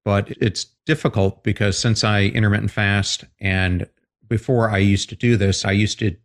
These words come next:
do the, the ketone supplementation before I would work out.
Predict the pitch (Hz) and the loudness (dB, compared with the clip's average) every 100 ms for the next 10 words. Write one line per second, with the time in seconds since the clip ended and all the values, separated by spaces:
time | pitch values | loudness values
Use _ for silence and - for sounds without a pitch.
0 | _ 113 104 101 95 92 92 - 104 - | _ 0 2 4 2 0 -2 -4 -8 -4
1 | 110 107 98 - 92 101 92 87 104 87 | -2 0 -2 -2 -4 -4 -4 -2 -2 -2
2 | 113 90 87 _ _ _ _ - 101 113 | -2 -4 -6 _ _ _ _ -14 -4 0
3 | 101 92 95 - 98 90 104 92 80 | 2 2 0 -2 -2 -2 -2 -2 -2